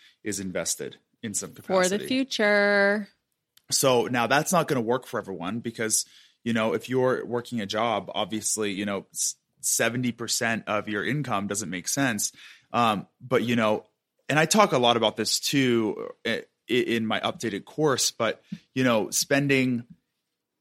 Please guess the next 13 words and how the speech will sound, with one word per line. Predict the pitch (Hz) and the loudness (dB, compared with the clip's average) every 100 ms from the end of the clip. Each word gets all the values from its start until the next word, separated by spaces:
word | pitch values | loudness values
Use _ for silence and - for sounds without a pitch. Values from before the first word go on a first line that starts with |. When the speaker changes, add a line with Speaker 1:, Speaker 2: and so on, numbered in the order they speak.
| - _ _ _ - - | -20 _ _ _ -10 -2
Speaker 1:
spending | - 160 170 202 202 147 | 2 4 6 8 6 6
money | 139 170 202 | 4 4 2
is | 208 143 135 | 4 2 2
something | 151 143 151 131 | 0 0 -2 0
you | 127 | 0
do | 113 123 120 | 2 0 2
no | 113 | 2
matter | 113 113 | 4 2
how | 110 117 | 2 -2
much | 110 107 110 | -2 -4 -6
money | 104 | -6
you | 101 | -6
make. | 87 82 - | -6 -8 -10